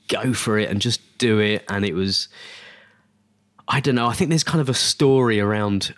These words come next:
entrepreneurs of just, you know, if you don't, you don't try it, you'll never know. And you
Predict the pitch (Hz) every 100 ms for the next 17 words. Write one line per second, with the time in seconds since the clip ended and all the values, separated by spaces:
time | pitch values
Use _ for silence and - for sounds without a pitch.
0 | _ 120 110 - 104 104 98 87 82 113
1 | - - - - - - - 104 98 101
2 | - _ _ _ - - - 127 156 113
3 | 120 113 117 131 147 139 - 131 123 117
4 | 107 110 123 127 104 113 113 107 98 95